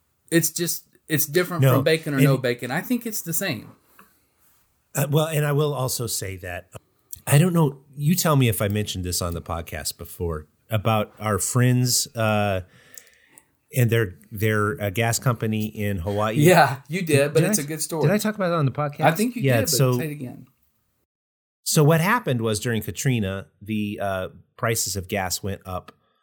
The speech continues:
Speaker 2: very, very quickly everywhere. If, if you remember, gas got very expensive very, very quickly.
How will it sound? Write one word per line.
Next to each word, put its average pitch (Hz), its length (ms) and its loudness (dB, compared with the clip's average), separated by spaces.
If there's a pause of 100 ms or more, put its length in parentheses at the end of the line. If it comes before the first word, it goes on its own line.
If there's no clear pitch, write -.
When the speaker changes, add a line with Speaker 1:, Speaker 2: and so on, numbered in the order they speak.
(600)
Speaker 2:
very, 143 240 6
very 117 180 0
quickly 113 540 -4
everywhere. 104 560 -2
If, - 260 -10
if 104 160 -8
you 117 120 0
remember, 98 580 -2 (180)
gas 104 240 0
got 85 200 -8
very 107 440 0
expensive 76 560 -8
very, 101 240 -2
very 80 200 -8
quickly. - 500 -18